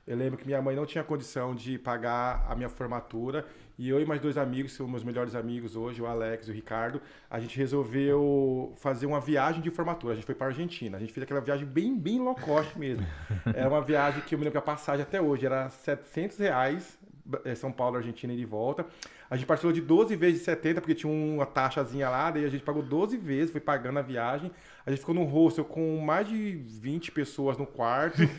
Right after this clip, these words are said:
Speaker 1: <laughs> e a gente andou praticamente Buenos Aires inteiro a pé. A gente andava quase trinta quilômetros, mas ali que foi com o start que começou, comecei a ter esse contato cultural. Aí depois, quando eu fui de fato fazer meu intercâmbio, estando ali nos Estados Unidos, aí eu,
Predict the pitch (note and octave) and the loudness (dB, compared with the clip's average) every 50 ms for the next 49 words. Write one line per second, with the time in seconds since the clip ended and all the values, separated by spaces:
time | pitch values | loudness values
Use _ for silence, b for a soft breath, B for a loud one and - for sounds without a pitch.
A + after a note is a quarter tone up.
0 | G3+ - - - C4+ C4 C3+ D#3 D3 D3 E3+ E3+ G3 G3 F#3+ D#3 D3+ E3+ F#3 G3 | 0 0 0 -2 -4 2 4 4 6 6 4 4 4 4 4 6 6 8 8 8
1 | G#3 G#3 G#3 - - F3+ F3+ - - F3+ F3+ E3 E3 D#3+ F#3 F3+ F3+ D#3 F3+ F3 | 6 6 4 2 2 2 2 2 -2 -2 -2 0 0 2 2 2 4 4 4 4
2 | E3 F3 G#3 - F3+ F3 E3+ F3 F3 - - C3+ B2 A2+ G#2+ G#2+ A2+ - B2 A#2+ | 4 2 0 2 2 4 4 2 0 2 2 2 4 2 2 -2 -4 -4 -2 0
3 | B2 A#2+ B2 - B2+ B2 A#2+ - - - C3+ B2+ C3+ B2+ - C#3 B2+ A#2+ A#2 F#2+ | 0 0 0 -2 -2 -4 -4 -6 -6 -6 -4 -4 -4 -4 -2 0 0 0 0 0
4 | - - - b b b b - B2+ A#2 A#2 B2+ B2 B2 B2 - C#3+ C3+ - C#3+ | -4 -10 -18 b b b b -2 -2 0 0 0 -2 -4 -2 -2 -2 -2 0 -2
5 | D3 C#3 - - C3 B2 B2+ C3 B2+ - C3+ C3 A#2 B2+ C#3 C#3 C3 - - C#3 | -4 -4 0 2 4 4 4 4 2 -2 -8 -8 -6 -4 -4 -4 -4 -4 -4 -4
6 | C#3 C#3 - - - C3 C3+ C#3 C#3 C#3+ C#3+ C3+ - C3 B2 C3+ - C3 - - | -2 -2 -2 -2 -2 0 0 0 0 0 -2 -4 -6 -8 -6 -6 -8 -8 -6 -4
7 | D3 C#3+ C#3 - C3 B2 C3 - - C3+ C3 - D3+ C#3+ A#2+ G#2+ G2+ G2 - b | -4 -4 -2 0 0 0 0 -2 -4 -8 -4 0 2 2 2 2 0 -2 -6 b
8 | b b b b b b b b _ - - A#2+ A#2+ A#2+ C3 C3 - C3+ C3+ C3+ | b b b b b b b b _ -10 -6 -4 -2 -2 -2 0 0 0 0 0
9 | - C#3 C#3 C3+ C3+ C3 B2+ - - - - - _ _ - C#3+ C#3+ D3 D3 - | 0 0 2 2 2 2 0 -4 -10 -18 -20 -20 _ _ -6 -4 -4 -4 0 2
10 | C#3 C3 C3 - C#3 B2 C3 C3+ C3 A#2 - B2 A#2 A#2+ - A#2 A#2+ B2 A#2+ B2+ | 2 2 2 0 -2 -4 -2 -4 -6 -4 -4 -6 -6 -4 -4 -2 -2 -2 -2 -4
11 | C3 b b b b b b b b b _ - B2+ C3+ C#3 C3+ C3+ C3+ C3 C3 | -8 b b b b b b b b b _ -2 0 0 2 2 2 2 0 -2
12 | B2 - B2+ B2 A2+ A#2+ A2+ A#2 B2 B2+ B2 A2+ G#2 A#2 A#2 A2+ A#2 A#2+ A2+ A2 | -2 -2 -2 -2 -2 -4 -4 -4 -4 -4 -6 -8 -6 -4 -2 -2 -2 -2 -4 -8